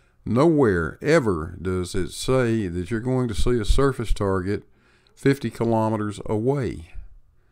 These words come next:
Read it right there, Q E. "The propulsion system provides the missile with a speed of over Mach four and a range of more than fifty kilometers." That's great if you're shooting at an aircraft or a missile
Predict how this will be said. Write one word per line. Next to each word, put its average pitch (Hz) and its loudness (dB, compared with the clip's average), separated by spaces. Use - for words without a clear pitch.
Read 170 4
it 180 4
right 143 2
there, 127 0
Q 101 -2
E. 101 -2
"The 101 -6
propulsion 147 6
system 127 -2
provides 110 0
the 95 -2
missile 110 -2
with 101 -4
a 82 -6
speed 120 -2
of 90 -6
over 85 -4
Mach 104 -4
four 113 -4
and 85 -6
a 85 -4
range 104 0
of 87 -8
more 95 -2
than 85 -6
fifty 90 -4
kilometers." 92 -4
That's 135 0
great 143 4
if - -6
you're 90 -4
shooting 104 0
at 87 -2
an 85 -4
aircraft 95 0
or 85 -4
a 82 -4
missile 90 0